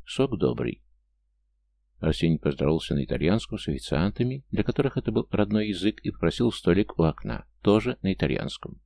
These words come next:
Это вызвало шквал положительных эмоций, и в зал даже вышел управляющий, с которым я был немного знаком. Он помахал мне рукой, я ему в ответ.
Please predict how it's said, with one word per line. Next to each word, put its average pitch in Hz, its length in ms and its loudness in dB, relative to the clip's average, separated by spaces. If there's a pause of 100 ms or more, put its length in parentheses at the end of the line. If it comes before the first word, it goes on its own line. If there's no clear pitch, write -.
(800)
Это 95 240 0
вызвало 98 320 4
шквал 113 340 2
положительных 104 640 0
эмоций, 101 460 2
и - 200 -4
в 87 80 -2
зал 110 200 0
даже 104 220 -2
вышел 98 220 2
управляющий, 95 720 2
с - 60 -6
которым 82 360 2
я 87 160 2
был 98 160 2
немного 80 360 2
знаком. 67 520 -4 (260)
Он 120 160 4
помахал - 400 0
мне - 120 -2
рукой, 143 480 0
я 78 180 2
ему 92 200 0
в 78 40 0
ответ. - 360 -6